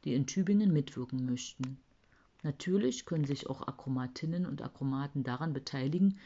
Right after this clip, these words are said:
die nicht Mitglied unserer Selbsthilfegruppe sind. Alle sind herzlich nach Tübingen eingeladen. Termine, auch an Wochenenden, können direkt mit Doktor Maximilian Onitschkiewicz vereinbart werden.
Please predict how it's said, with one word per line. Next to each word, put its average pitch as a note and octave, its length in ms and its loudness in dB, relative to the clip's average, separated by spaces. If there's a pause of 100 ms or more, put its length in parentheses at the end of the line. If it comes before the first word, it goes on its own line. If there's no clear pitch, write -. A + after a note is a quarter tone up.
(160)
die G3+ 80 4
nicht F#3 280 6
Mitglied C3 400 -2
unserer C3 220 0
Selbsthilfegruppe B2 880 -4
sind. B2 380 -6 (320)
Alle F3+ 280 4
sind C#3 220 -4
herzlich D3+ 480 -6
nach D#3+ 120 -8
Tübingen D3 420 2
eingeladen. F#3 720 2 (260)
Termine, E3 600 0
auch - 160 -4
an A#2+ 160 0
Wochenenden, F3+ 640 4 (260)
können E3+ 240 4
direkt D3 440 0
mit E3 200 -4
Doktor D#3+ 300 -4
Maximilian C#3+ 720 -2
Onitschkiewicz D3+ 800 -4
vereinbart C3 640 -4
werden. A#2+ 360 -10